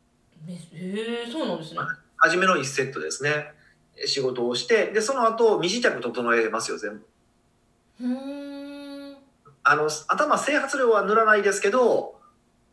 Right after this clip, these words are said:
Speaker 2: い-、普段僕ジェルで固めてるんですけど、まあ、ふ-、ジェルまでは固めたりとかしないですけど、でも少なくとも、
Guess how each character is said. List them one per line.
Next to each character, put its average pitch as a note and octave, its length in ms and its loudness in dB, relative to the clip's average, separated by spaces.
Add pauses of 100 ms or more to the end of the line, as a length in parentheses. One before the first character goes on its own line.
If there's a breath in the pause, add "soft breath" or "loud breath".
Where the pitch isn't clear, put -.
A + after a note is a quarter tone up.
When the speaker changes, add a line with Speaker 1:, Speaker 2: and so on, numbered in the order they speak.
(140)
Speaker 2:
い-、 A#2+ 160 -6
普 - 100 2
段 - 140 4
僕 B2+ 140 -4
ジ D#3 80 4
ェ - 20 8
ル D3 60 2
で A2 80 -2
固 A#2+ 180 -2
め A#2 100 -2
て A2+ 80 2
る A2 140 2
ん G#2+ 40 -8
で G#2 100 -2
す - 60 -10
け F3+ 80 0
ど、 F#3+ 120 4
ま E3 80 -2
あ、 - 20 -6
ふ-、 A3 300 -4
ジ F#3+ 80 -4
ェ C#4+ 60 0
ル D4 80 -2
ま A3 80 6
で E3 80 4
は C3+ 80 4
固 E3 200 2
め D3 80 2
た C3+ 60 2
り A2+ 60 0
と G#2+ 80 0
か G#2 80 -2
し D3+ 160 -4
な B2 100 0
い A#2 60 -8
で - 80 -6
す - 80 -8
け - 100 -4
ど、 A3 380 2
で F#3 80 0
も F#3+ 80 -2
少 - 160 -2
な A#3 80 2
く - 80 -10
と G3+ 80 0
も、 G#3 400 2